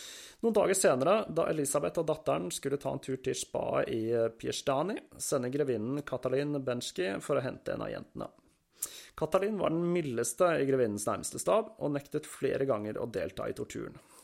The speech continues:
Det førte til at hun selv ved flere anledninger fikk smake den andre enden av kjeppen. En dag ble hun så alvorlig slått at hun var sengeliggende i en måned etterpå.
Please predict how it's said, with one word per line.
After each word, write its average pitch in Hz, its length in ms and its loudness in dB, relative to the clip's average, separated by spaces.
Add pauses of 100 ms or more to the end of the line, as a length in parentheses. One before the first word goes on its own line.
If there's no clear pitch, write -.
Det 139 160 4
førte 139 320 -2
til 139 100 0
at 135 80 -2
hun 143 80 -4
selv 175 460 0
ved 156 120 -2
flere 131 220 2
anledninger 127 560 0
fikk 143 160 -6
smake 131 320 -6
den 135 220 -4
andre 113 300 0
enden 101 200 -2
av 101 80 -4
kjeppen. - 300 -8 (920)
En 175 140 4
dag 190 160 8
ble 175 120 6
hun 160 80 2
så 180 160 8
alvorlig 156 260 4
slått 196 300 2
at 160 100 2
hun 151 140 2
var 143 80 -4
sengeliggende 110 680 0
i 110 80 0
en 120 80 2
måned 110 460 2
etterpå. 113 320 -4